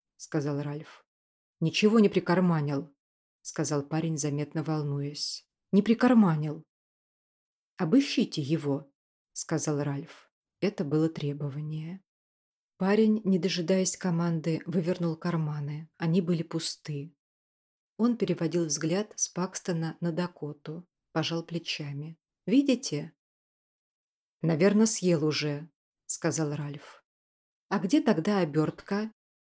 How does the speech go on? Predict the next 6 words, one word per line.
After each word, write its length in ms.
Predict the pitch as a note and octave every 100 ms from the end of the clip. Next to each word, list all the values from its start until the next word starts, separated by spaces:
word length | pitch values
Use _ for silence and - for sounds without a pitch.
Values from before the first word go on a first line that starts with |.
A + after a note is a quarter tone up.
| _ _
сказал 480 | - - D#3 D#3 C#3
парень. 540 | - C#3 C#3 D3 D#3+ - _ _ _ _ _
Дакота 460 | E3+ F3+ - C4+ D#4+
посмотрела 600 | D#3 - E3 D#3+ G#3+ G3+
на 160 | G3+
Ральфа, 600 | G3+ D#3 C3+ - - D3